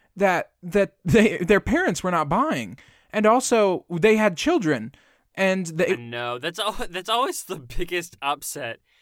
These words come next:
Speaker 2: in, in these holiday movies is, is, like, the, the internal logic. And the kids are just like, "Yeah, finally, the adults see the reality of Santa Claus." And the, the adults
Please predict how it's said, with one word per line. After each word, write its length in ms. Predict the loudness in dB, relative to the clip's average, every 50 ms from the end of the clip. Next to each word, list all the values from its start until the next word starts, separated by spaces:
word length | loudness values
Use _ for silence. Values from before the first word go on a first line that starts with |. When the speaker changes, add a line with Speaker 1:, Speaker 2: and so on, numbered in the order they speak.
| _ _ _ _ _
Speaker 2:
in, 300 | -12 -12 -10 -12 -14 -14 -18 _ -20 _ _
in 420 | -14 -14 -12 -12 -14 -16 -18 -20 -18
these 280 | -16 -14 -14 -14 -14 -14
holiday 480 | -6 -4 -4 -4 -4 -6 -10 -10 -12
movies 680 | -12 -12 -12 -12 -12 -12 -12 -14 -16 -16 -18 -20 -20 _ _ _ _ _ _ _ _ _ _ _ _
is, 360 | -8 -8 -6 -6 -10 -12 -14 -18 _ -16
is, 200 | -14 -14 -12 -10
like, 220 | -8 -8 -8 -8
the, 160 | -12 -14 -14 -14 -14
the 160 | -16 -14 -12
internal 640 | -12 -12 -12 -12 -12 -12 -10 -8 -8 -8 -8 -8 -6
logic. 600 | -4 -2 -2 -2 -4 -6 -14 -16 -16 -18 -20 -18 -16
And 140 | -14 -14 -14
the 60 | -14
kids 240 | -10 -10 -10 -10 -10
are 60 | -14
just 220 | -14 -14 -14 -12 -10
like, 140 | -12 -12 -12 -16
"Yeah, 360 | -16 -10 -6 -2 0 0 -2 -2 _ _
finally, 640 | -4 -2 0 0 0 -2 -4 -8 -10 -10 -10 -10
the 160 | -10 -10 -8 -8
adults 460 | -8 -8 -6 -6 -4 -4 -6 -8 -12
see 760 | -12 -12 -12 -10 -10 -10 -8 -8 -8 -8 -6 -6 -8 -8 -10 -12 _ _ -20 -20 -20 -20 _
the 120 | -18 -16
reality 640 | -14 -14 -10 -6 -4 -2 -2 -2 -2 -4 -6 -8 -12
of 100 | -14 -16
Santa 420 | -16 -10 -10 -10 -10 -10 -12 -14 -14
Claus." 540 | -14 -8 -6 -4 -4 -4 -6 -8 -12 -16 -20 -20 _ _
And 420 | -10 -8 -8 -8 -8 -10 -12 -14 -16 _ _ -20 -20 -16
the, 160 | -14 -14 -14 -14 _ _ _ _ _ _ _ _ _
the 200 | -20 -12 -8 -8
adults 600 | -8 -8 -10 -10 -8 -4 -4 -4 -4 -6 -10 -16